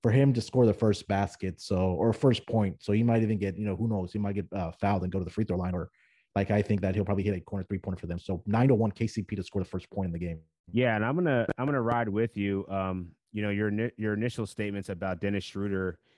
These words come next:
Speaker 2: and how much of a jump he
Speaker 1: Yep.
Speaker 2: took in game two. I'm liking his, his three-point line at one and a half. Currently seeing that at plus odds at plus one fifty-eight.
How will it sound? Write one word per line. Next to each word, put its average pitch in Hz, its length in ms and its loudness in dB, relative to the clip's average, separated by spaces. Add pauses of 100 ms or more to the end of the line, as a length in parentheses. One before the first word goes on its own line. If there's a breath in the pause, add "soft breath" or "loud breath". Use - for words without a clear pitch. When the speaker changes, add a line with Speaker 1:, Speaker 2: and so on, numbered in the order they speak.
(120)
Speaker 2:
and 92 100 -4
how 98 140 4
much 98 220 4
of 90 120 2
a 90 60 0
jump 98 360 0
he 110 60 0
Speaker 1:
Yep. 98 140 2
Speaker 2:
took 92 300 -4
in 87 140 -4
game 90 280 -2
two. 101 460 6 (560 soft breath)
I'm 147 160 6
liking 131 360 4
his, 101 380 2 (160)
his 107 180 0
three-point 104 560 0
line 98 200 0
at 90 100 -4
one 95 200 -2
and 98 100 -2
a 87 40 -4
half. 95 460 -6
Currently 117 280 -2
seeing 107 220 -6
that 101 140 -2
at 92 160 -6
plus 98 260 -6
odds 95 200 -4
at 90 120 -8
plus - 300 -8
one 95 160 -4
fifty-eight. 92 720 -4